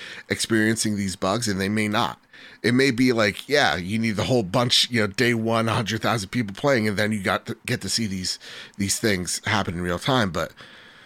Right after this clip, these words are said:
<sighs> there is also that thing of, like, yeah, it's, it's,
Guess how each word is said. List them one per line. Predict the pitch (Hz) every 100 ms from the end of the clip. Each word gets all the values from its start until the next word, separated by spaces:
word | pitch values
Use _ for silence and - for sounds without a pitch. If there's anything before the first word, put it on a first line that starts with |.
| - - - - _ _ _ -
<sighs> | - - - -
there | 156 135
is | 156 165
also | 156 151 156
that | 143 147
thing | - 165
of, | 156
like, | 107 101 123
yeah, | 147 139
it's, | 92 - -
it's, | 107 107 - -